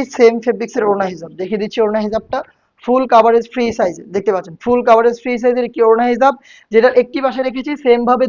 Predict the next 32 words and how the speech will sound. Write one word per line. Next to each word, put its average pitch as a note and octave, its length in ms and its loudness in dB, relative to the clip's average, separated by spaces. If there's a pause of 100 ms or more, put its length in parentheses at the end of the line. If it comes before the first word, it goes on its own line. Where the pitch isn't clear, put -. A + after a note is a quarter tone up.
দুবাই A3 280 4
লেস C#4+ 140 0 (120)
সুইং B3+ 300 -4
করে G#3 200 0
বসানো। E3 300 -12 (400)
হিজাবটা B3+ 340 4 (160)
সহই B3 360 4
সম্পূর্ণ A#3 300 0 (100)
সেটটা A#3 280 0
দিচ্ছি A3+ 260 -10
স্টুডেন্ট C4 380 -4
বাজেটে F3 280 0 (180)
মাত্র A3+ 220 -2 (200)
এক - 120 -10
হাজার G#3 240 -2
পাঁচশো F3 320 -8
টাকায়। E3+ 220 -14 (380)
পনেরোশো B3 460 2
টাকার C4 280 2
মধ্যে C4 200 0 (120)
আপনি A3+ 160 -4 (140)
নিজে A3 180 -2 (160)
সরাসরি A3+ 380 2 (100)
আমাদের G3 200 -4 (100)
লোকেশনে B3 460 -2 (100)
এসে A#3+ 160 4 (420)
প্রোডাক্টের B3 480 4 (100)
কোয়ালিটি A3 400 2 (120)
চেক A#3+ 200 0
করে C4+ 200 2
প্রোডাক্ট G3 280 -2
পারচেজ F#3 280 -10